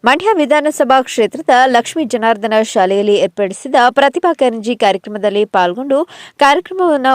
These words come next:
ಉದ್ಘಾಟಿಸಿ ಮಾತನಾಡಿದ ಅವರು, ಶಿಕ್ಷಕರು ಹಾಗೂ ಪೋಷಕರು ಮಕ್ಕಳ ಶಿಕ್ಷಣದ ಜೊತೆಗೆ ಸಾಂಸ್ಕೃತಿಕ ಹಾಗೂ ಕ್ರೀಡಾ ಚಟುವಟಿಕೆಗೂ ಹೆಚ್ಚಿನ ಆದ್ಯತೆ ನೀಡಬೇಕು. ಪ್ರತಿಯೊಬ್ಬ ವಿದ್ಯಾರ್ಥಿನಿಯಲ್ಲಿ, ಪ್ರತಿಯೊಬ್ಬ ವಿದ್ಯಾರ್ಥಿಯಲ್ಲೂ ಪ್ರತಿಭೆ ಅಡಗಿರುತ್ತದೆ. ಅವರ ಸಾಮರ್ಥ್ಯಕ್ಕೆ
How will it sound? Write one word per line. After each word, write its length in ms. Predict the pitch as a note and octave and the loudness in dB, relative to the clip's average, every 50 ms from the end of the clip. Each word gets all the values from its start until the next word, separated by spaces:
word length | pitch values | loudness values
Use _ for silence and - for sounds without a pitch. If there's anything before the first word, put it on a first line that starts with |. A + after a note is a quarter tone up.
| G3 G3 | 2 0
ಉದ್ಘಾಟಿಸಿ 500 | F#3 E3+ A3+ A3+ A#3 - B3 - - A#3+ A#3 G#3+ | 0 -2 -2 -4 -4 -4 -8 -8 -6 -6 -2 -2
ಮಾತನಾಡಿದ 500 | F#3+ F3+ - - G#3+ G#3 G3 F#3+ F3 G3 F3 - F3 | -2 -4 -4 -4 -6 -6 -6 -2 0 0 0 0 0
ಅವರು, 260 | F#3 - - G#3 B3 D4+ - - - - _ _ - - | -4 -6 -6 -4 -2 -2 -4 -6 -14 -20 _ _ -6 -4
ಶಿಕ್ಷಕರು 500 | - G#4 - - - A4+ - G#4+ E4+ D#4 D4+ C#4+ | -2 -2 -2 -2 -4 -2 0 0 2 2 2 2
ಹಾಗೂ 240 | B3+ A3+ A3+ C4+ C#4+ A#3+ - A3+ | 2 2 2 2 0 0 2 0
ಪೋಷಕರು 520 | A3+ A#3 - - D#4 - - D#4 C4+ G#3 A3+ B3+ B3 A3+ A#3+ | 0 0 0 -4 -8 -6 -2 -2 0 2 0 0 2 0 0
ಮಕ್ಕಳ 320 | B3+ B3 - D#4+ C4 A3 A3 - | 0 0 0 0 0 0 0 -2
ಶಿಕ್ಷಣದ 460 | C#4 B3+ - - C#4 B3+ A3+ G3+ G#3+ G3+ F3 G3 | -8 -10 -10 -10 -8 -6 -2 0 0 0 -2 -4
ಜೊತೆಗೆ 260 | F3 - C4+ B3 A#3+ B3+ C#4 - | -6 -6 -2 0 0 0 0 2
ಸಾಂಸ್ಕೃತಿಕ 540 | D4 C4+ C4+ - - - D#4 - D#4+ - - C4+ B3+ B3+ | 0 0 0 -4 -6 -6 -6 -6 -4 -2 0 0 2 2
ಹಾಗೂ 200 | A#3 A3+ A#3+ B3 A3+ - | 0 0 0 -2 -2 0
ಕ್ರೀಡಾ 240 | A#3 A#3 A3 A#3+ A#3 A3+ - B3 | 0 0 2 2 0 0 -2 -4
ಚಟುವಟಿಕೆಗೂ 640 | A3+ A3 - C4 C4+ C#4 - - E4 - C4 A3+ A#3+ B3+ | -4 -2 -2 -4 -4 -4 -6 -8 -4 -2 0 0 2 0
ಹೆಚ್ಚಿನ 240 | B3+ B3 - C4+ A#3+ G#3+ F#3+ G3 | -2 -2 -4 -2 0 0 0 0
ಆದ್ಯತೆ 300 | F3+ A#3+ B3 - A#3 G3 F3 | 0 -4 -4 -4 -4 -4 -4
ನೀಡಬೇಕು. 460 | F3+ E3 E3+ E3 F3 F3 - - G3+ F3+ - - - | -4 -4 -4 -4 -4 -4 0 0 0 0 0 -2 -6
ಪ್ರತಿಯೊಬ್ಬ 340 | F#3 - - C4 C#4 B3+ C#4 C#4 C4+ | -6 -4 -4 -4 -2 0 0 0 0
ವಿದ್ಯಾರ್ಥಿನಿಯಲ್ಲಿ, 840 | B3 G3+ - B3+ B3+ B3+ B3 - _ C#4 C4 B3 B3 C4+ D4+ C#4+ D#4 - - - - _ _ - D4 | -2 -4 -2 -2 -2 -2 -2 -8 _ -10 -6 -6 -4 -4 -2 -4 -4 -6 -8 -16 -20 _ _ 2 2
ಪ್ರತಿಯೊಬ್ಬ 380 | D4+ D4+ - A4+ A#4 G#4+ E4 D4 C4 A3+ | 2 2 2 0 0 2 2 2 2 2
ವಿದ್ಯಾರ್ಥಿಯಲ್ಲೂ 680 | F#3+ F3 - C4+ C#4 C#4+ - - C4 B3 C4 C#4 B3 A#3+ A#3 - | 0 -2 -2 -2 -2 -2 -2 -2 -2 0 2 2 0 0 2 0
ಪ್ರತಿಭೆ 360 | A#3+ A3 - - C#4+ - A3+ A3 - F#3 | 0 0 -2 -4 -4 -2 0 0 0 0
ಅಡಗಿರುತ್ತದೆ. 580 | F#3 F#3 F#3 G3 F#3+ F3+ - F#3+ F3+ G#3+ G#3+ - F3+ | -2 -2 -4 -6 -6 -6 -8 -4 -2 0 0 0 0
ಅವರ 140 | F#3 G3+ G#3 G#3+ - B3 | 0 -2 -2 -2 -2 -2
ಸಾಮರ್ಥ್ಯಕ್ಕೆ 540 | A3+ A3+ B3 C#4 - - C#4+ - - C4 | -4 -2 -4 -8 -6 -8 -8 -4 -4 -4